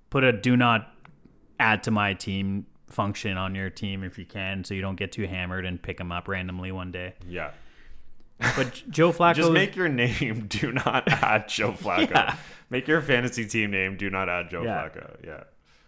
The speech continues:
Speaker 1: Might just
Speaker 2: Um,
Speaker 1: call it Fuck Flacco. How about that?
Speaker 2: Fuck Flacco. <laughs> You have to think about that for a second. F F, Fuck Flacco. Uh, yeah, no, Jalen Hurts.
Speaker 1: Did you see what Flacco did in his one opportunity to showcase what he can do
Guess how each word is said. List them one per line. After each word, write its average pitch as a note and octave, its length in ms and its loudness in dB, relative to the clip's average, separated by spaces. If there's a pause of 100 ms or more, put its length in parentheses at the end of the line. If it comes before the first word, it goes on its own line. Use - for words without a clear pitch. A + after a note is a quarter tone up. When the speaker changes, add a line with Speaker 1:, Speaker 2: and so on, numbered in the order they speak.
(960)
Speaker 1:
Might C#3 200 2
just C#3+ 180 0
Speaker 2:
Um, - 20 -2
Speaker 1:
call C3 160 10
it A2+ 80 4
Fuck - 340 0
Flacco. G2+ 640 0
How A#2 80 -10
about G#2 200 -8
that? G2 360 -2
Speaker 2:
Fuck A#2 440 -6
Flacco. - 220 -10 (180)
<laughs> - 320 -8
You F#2+ 80 -6
have A2+ 100 0
to A2 60 -6
think A2 160 -2
about G2 160 -4
that D#2+ 180 -4
for E2 80 -8
a D#2+ 80 -4
second. D#2 400 -8 (360)
F G2 200 0
F, D2+ 220 -4
Fuck F2+ 260 -4
Flacco. D#2 360 -8 (380)
Uh, G#2 260 6
yeah, G2 260 4
no, G2 160 0
Jalen G#2+ 340 2
Hurts. G#2 240 2
Speaker 1:
Did D#3+ 100 -2
you G#3+ 60 4
see C3 300 2
what B2 240 4
Flacco A2+ 440 0
did G#2 240 0
in A2+ 160 2
his G#2 220 0
one G#2 300 -2
opportunity G2+ 640 -2
to G2+ 180 -4
showcase F#2+ 600 -6
what G#2 120 -6
he G2+ 60 -8
can G2+ 200 -6
do G2+ 260 -6